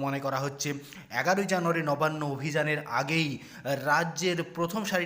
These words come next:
নেতৃত্বের সঙ্গে শিক্ষক ঐক্যমুক্ত মঞ্চের, উম, গোপন মিটিং কিন্তু অত্যন্ত পজিটিভ হতে চলেছে। কুড়ি দফা দাবি নিয়ে শিক্ষক ঐক্যমুক্ত মঞ্চ রাজ্যের সাংসদ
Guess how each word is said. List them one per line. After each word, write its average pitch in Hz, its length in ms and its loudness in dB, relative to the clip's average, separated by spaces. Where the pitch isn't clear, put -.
নেতৃত্বের 165 520 -4
সঙ্গে 147 260 0
শিক্ষক 196 360 -2
ঐক্যমুক্ত 165 420 -4
মঞ্চের, 139 320 -2
উম, 117 320 -6
গোপন 156 280 2
মিটিং 156 260 0
কিন্তু 143 280 -2
অত্যন্ত 175 420 2
পজিটিভ 139 380 0
হতে 135 260 -6
চলেছে। 123 280 -6
কুড়ি 175 220 0
দফা 202 260 4
দাবি 170 240 0
নিয়ে 170 220 0
শিক্ষক 165 320 -4
ঐক্যমুক্ত 156 440 -6
মঞ্চ 151 200 -2
রাজ্যের 151 440 0
সাংসদ 151 500 2